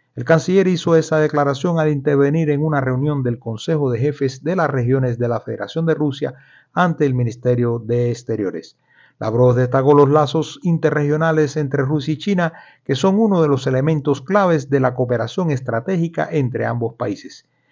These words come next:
Igualmente elogió en particular la cooperación entre las regiones en materia de economía, educación y ciencia.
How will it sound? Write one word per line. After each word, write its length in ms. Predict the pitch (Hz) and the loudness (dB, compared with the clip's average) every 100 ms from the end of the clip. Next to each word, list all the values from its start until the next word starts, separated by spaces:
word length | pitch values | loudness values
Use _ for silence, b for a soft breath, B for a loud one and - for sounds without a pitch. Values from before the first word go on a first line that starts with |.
| _ - | _ -2
Igualmente 680 | 113 117 131 156 135 151 | 2 4 4 2 4 4
elogió 340 | 143 139 139 151 | 6 4 6 4
en 140 | 147 | 2
particular 720 | 147 131 - 135 151 165 156 | -2 -4 -6 -2 2 2 2
la 220 | 147 147 135 | 0 -2 0
cooperación 580 | 139 135 135 135 170 | 0 0 -2 -2 0
entre 240 | 156 139 139 | 0 -2 0
las 140 | 131 | 0
regiones 500 | 131 131 160 151 - | 0 0 2 0 -4
en 100 | 151 | -6
materia 460 | 123 117 151 139 120 | -4 -2 -2 0 0
de 100 | 113 | -4
economía, 640 | 107 107 110 147 151 139 b b b - | -6 -8 -4 -4 -4 -6 b b b 0
educación 680 | 190 165 143 123 131 123 | 2 2 0 -2 -2 -2
y 80 | 113 | -4
ciencia. 560 | - 117 90 - - | -4 -4 -4 -10 -16